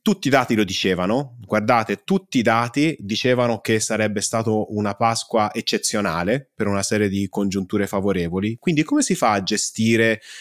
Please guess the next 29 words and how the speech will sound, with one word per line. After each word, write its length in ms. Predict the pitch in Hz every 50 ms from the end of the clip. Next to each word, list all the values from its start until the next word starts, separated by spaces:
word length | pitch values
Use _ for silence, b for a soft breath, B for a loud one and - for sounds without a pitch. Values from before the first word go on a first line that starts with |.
| B B
la 140 | - 110 110
destinazione? 960 | 104 110 - - - 113 107 104 104 - - - 101 92 90 90 87 87 - B B B B B B B B _
Può 120 | - - 135
essere, 640 | 139 135 - - 147 139 135 135 131 127 123 120 117
ci 140 | - -
sono 200 | - 156 147 127
varie 260 | 110 127 131 131 123 117
proposte 520 | 113 110 - - 113 107 - - - 104
sul 240 | - - 98 90 -
tavolo, 640 | - 98 92 92 92 90 92 90 92 92 90 - _ - -
mm, 240 | 104 98 101 101 95 92
proposte 480 | - 101 101 - 113 110 107 - - 113
legate 560 | 107 104 95 104 104 104 101 - 104 104 104
ad 180 | - 101 95
esempio 600 | 101 98 95 107 104 104 101 - 104 104 104 104 104 B B B B B B
alla 920 | B - 101 101 104 107 104 104 104 104 101 101 101 98 98 98 98 98 -
gestione 400 | 92 - 104 98 - - 120 117
dinamica 400 | 110 104 104 110 110 113 104 110
dei 140 | 101 98 92
prezzi, 540 | - 117 113 101 92 - - - - 92 92 - _
un 120 | - 95 92
po' 180 | - 117 110
come 200 | - - 104 104
quando 280 | 101 - 104 104 107 104
prenotate 400 | 95 107 101 98 - 107 95 101
l'hotel, 640 | 98 101 98 - 110 101 101 107 - - 98 104 101
prenotate 400 | - 98 101 101 101 113 104 104
un 80 | 104 101
aereo, 600 | 98 95 90 87 87 87 85 87 87 92 95